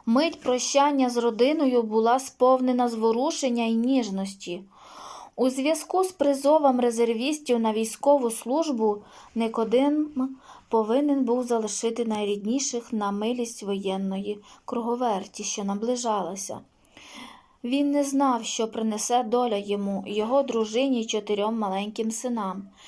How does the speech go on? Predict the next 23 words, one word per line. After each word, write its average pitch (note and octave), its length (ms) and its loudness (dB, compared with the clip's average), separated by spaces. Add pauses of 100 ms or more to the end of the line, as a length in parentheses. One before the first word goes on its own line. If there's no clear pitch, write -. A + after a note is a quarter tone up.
(280)
яких A3+ 520 -4
мусив A3 540 -6
у G3+ 100 -4
відчаї G3 600 -4
залишити. G3 800 -6 (1120)
Дивлячись C#4+ 680 0
на B3 120 -2
свого C#4+ 380 2
дорогого C4+ 540 2
тата, C4+ 400 0
який A#3 360 -2
був A#3+ 180 0
великим A3+ 480 -2
авторитетом, G3+ 880 -4 (560)
Цезарій D4 560 2
навіть C4 400 0
не B3 120 0
підозрював, A3 760 0
що G3+ 200 -6
знову G#3+ 420 -4
побачиться A#3 680 -4
з A3+ 80 -8
ним A3 260 -4